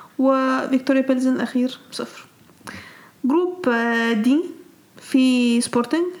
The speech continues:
سبيرز، آه، فرانكفورت ومارسيليا. نبدأ بماتش فرانكفورت وسبيرز عشان خلص صفر صفر. ماتش كان، آه،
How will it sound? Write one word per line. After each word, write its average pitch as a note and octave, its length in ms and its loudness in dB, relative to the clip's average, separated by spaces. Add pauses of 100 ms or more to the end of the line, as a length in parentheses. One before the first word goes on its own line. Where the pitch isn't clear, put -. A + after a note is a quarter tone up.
(180)
سبيرز، - 640 -2 (280)
آه، A3+ 260 0
فرانكفورت E4+ 760 -2
ومارسيليا. A#3+ 640 0 (1400)
نبدأ F4+ 280 2
بماتش E4+ 600 -2 (140)
فرانكفورت E4 460 0
وسبيرز D4+ 400 0
عشان B3+ 220 0
خلص D#4 300 0
صفر D4 220 0
صفر. D4 420 -2
ماتش D4 280 -2
كان، A#3 560 -2
آه، - 420 -4